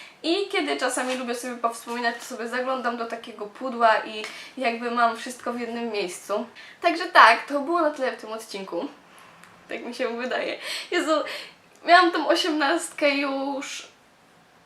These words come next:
miesiąc temu, a nadal tego nie odczuwam i nadal jak wam pokazuję te rzeczy, to się z nich cieszę. Nie wiem, <laughs> taka jestem po prostu. Jeszcze raz bardzo dziękuję wszystkim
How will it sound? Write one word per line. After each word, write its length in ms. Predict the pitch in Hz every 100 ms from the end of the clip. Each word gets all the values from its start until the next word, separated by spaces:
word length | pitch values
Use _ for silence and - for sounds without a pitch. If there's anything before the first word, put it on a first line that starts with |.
| -
miesiąc 520 | 254 262 262 247 -
temu, 540 | 269 233 247 254 311 330 -
a 100 | 233
nadal 260 | 247 254
tego 220 | 262 254 247
nie 120 | 247
odczuwam 600 | 247 - 247 226 233 -
i 40 |
nadal 240 | 247 247 254
jak 120 | 277
wam 140 | 277
pokazuję 440 | 277 294 269 269 262
te 160 | 294
rzeczy, 160 | 285 294
to 100 | 277
się 160 | -
z 60 | 262
nich 200 | 269 -
cieszę. 500 | - 202 208 - 202 202 - -
Nie 160 | 277 285
wiem, 180 | 262 330 - -
<laughs> 280 | 381 - -
taka 200 | 415 339
jestem 520 | 233 208 - - 226
po 120 | -
prostu. 420 | - 226 226 - 202 208 - - - -
Jeszcze 240 | 330 320 320
raz 220 | 311 262
bardzo 240 | 330 269
dziękuję 360 | 269 302 302 285
wszystkim 540 | - 269 269 - 262